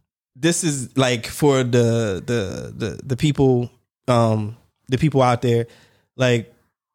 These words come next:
apartheid was a part of South Africa's government, and it was what was put into law. So it, it basically made it illegal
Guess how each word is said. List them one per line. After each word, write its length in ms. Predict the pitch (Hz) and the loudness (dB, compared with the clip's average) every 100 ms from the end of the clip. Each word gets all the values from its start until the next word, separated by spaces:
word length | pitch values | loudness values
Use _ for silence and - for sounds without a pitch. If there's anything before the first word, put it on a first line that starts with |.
| - | -6
apartheid 680 | 123 180 175 165 147 135 117 | 0 2 2 2 4 4 2
was 400 | 120 120 120 113 | 2 2 0 -4
a 80 | 110 | -2
part 280 | 131 123 | 2 4
of 300 | 117 113 110 - _ _ _ _ _ _ _ _ _ _ _ - | 2 2 -2 -6 _ _ _ _ _ _ _ _ _ _ _ -6
South 300 | 175 165 165 | 0 0 2
Africa's 400 | 143 131 131 120 | 0 0 0 0
government, 440 | 127 120 113 113 110 | 2 0 0 0 0
and 80 | |
it 40 | 110 | 0
was 240 | 110 107 | 0 -2
what 220 | 95 135 139 | -2 0 0
was 120 | 127 | -2
put 240 | - 139 | 0 2
into 160 | 131 123 | 4 2
law. 300 | 117 113 113 | 4 4 2
So 300 | - 113 110 | 2 2 2
it, 220 | 113 107 | 0 -2
it 220 | 107 104 104 | -6 -4 0
basically 400 | 120 120 120 113 | 0 -2 -2 0
made 220 | 110 107 | 0 0
it 80 | 101 | -2
illegal 640 | 101 131 123 117 113 | 0 2 2 2 0